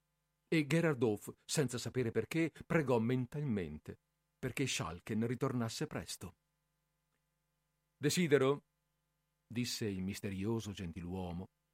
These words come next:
mettere subito nelle vostre mani una prova della mia ricchezza, una assicurazione del modo liberale con cui tratterò vostra nipote.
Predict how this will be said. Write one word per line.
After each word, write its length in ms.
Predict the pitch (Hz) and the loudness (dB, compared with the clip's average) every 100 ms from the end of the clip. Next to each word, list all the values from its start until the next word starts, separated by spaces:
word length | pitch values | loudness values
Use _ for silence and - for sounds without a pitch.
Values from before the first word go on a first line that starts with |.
| _ _ _ _ _ _ _ - | _ _ _ _ _ _ _ 0
mettere 420 | 156 156 165 156 | 0 4 4 4
subito 500 | - 190 175 175 160 | 2 2 4 4 4
nelle 240 | 151 143 | 6 6
vostre 320 | 139 143 - 135 | 6 4 4 4
mani 320 | 147 147 135 | 4 4 4
una 220 | 131 127 | 4 2
prova 320 | 143 143 135 | 2 2 2
della 220 | 120 120 | 2 2
mia 200 | 117 123 | 4 2
ricchezza, 640 | 120 120 - 92 - 87 82 _ _ _ _ _ _ _ 175 | 0 -2 -6 -6 -6 -10 -10 _ _ _ _ _ _ _ 4
una 240 | 165 - | 6 4
assicurazione 1400 | - 175 - 175 - 160 156 - 151 135 98 85 82 80 | 2 0 -2 -4 0 0 0 -2 2 4 4 0 -4 -6
del 200 | 85 120 | 0 4
modo 300 | 117 143 123 | 4 4 6
liberale 720 | 120 113 113 117 127 139 143 131 | 4 4 2 2 0 2 0 0
con 220 | 104 95 | -2 -2
cui 260 | 123 120 | 0 0
tratterò 500 | 117 107 - 113 123 | 0 -4 -2 0 0
vostra 440 | 113 110 110 - 107 | 0 -2 -4 -4 -4
nipote. 560 | 101 - - - 78 | -4 -4 -6 -8 -14